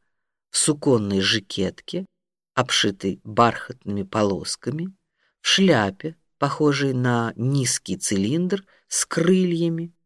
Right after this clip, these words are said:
каких не носили ни в Киеве, ни в каком другом городе. Маруся впустила даму и попросила присесть и минуту подождать, пока она пригласит отца.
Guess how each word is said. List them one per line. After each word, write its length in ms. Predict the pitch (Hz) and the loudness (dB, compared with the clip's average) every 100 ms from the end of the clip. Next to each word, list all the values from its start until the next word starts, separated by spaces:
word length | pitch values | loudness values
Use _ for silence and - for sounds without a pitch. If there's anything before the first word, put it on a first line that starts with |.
| _ _ _ - | _ _ _ -2
каких 420 | 117 - 127 120 | -2 0 -2 2
не 140 | 123 | 2
носили 460 | 120 117 - 117 104 | 2 0 0 0 0
ни 180 | 101 98 | 0 -2
в 160 | - | -6
Киеве, 640 | - - 127 185 185 190 190 _ _ - | -8 -4 0 0 0 -2 -6 _ _ -4
ни 240 | 123 156 | -2 -2
в 120 | 170 | -4
каком 520 | - 190 190 107 107 | 0 0 0 -2 0
другом 600 | 104 120 110 101 95 82 _ _ | 0 0 2 -2 -4 -6 _ _
городе. 640 | 98 104 92 90 - 123 _ _ _ _ _ _ _ | -2 -2 0 -4 -8 -18 _ _ _ _ _ _ _
Маруся 380 | - 165 311 - | 4 6 6 2
впустила 720 | - - 240 - - 165 156 | -4 -4 -4 -4 0 2 2
даму 640 | 147 123 123 120 120 120 127 _ _ _ _ _ - | 0 2 4 4 2 -4 -8 _ _ _ _ _ -2
и 60 | |
попросила 580 | 170 190 226 240 330 302 | -2 4 4 4 4 2
присесть 840 | 294 220 196 - 135 143 - _ _ _ _ | 2 0 0 0 -2 -2 -8 _ _ _ _
и 100 | - | 0
минуту 380 | 151 190 277 247 | 4 6 4 0
подождать, 840 | 226 165 160 143 110 101 95 - - _ _ _ | -2 2 2 2 -2 -2 -2 -8 -20 _ _ _
пока 340 | - 147 262 233 | -2 4 4 6
она 200 | 175 196 | 4 2
пригласит 720 | 190 113 110 98 - 123 - | 0 -2 -2 -2 -4 -6 -6
отца. 500 | - 127 - - 98 | -4 -4 -4 -6 -6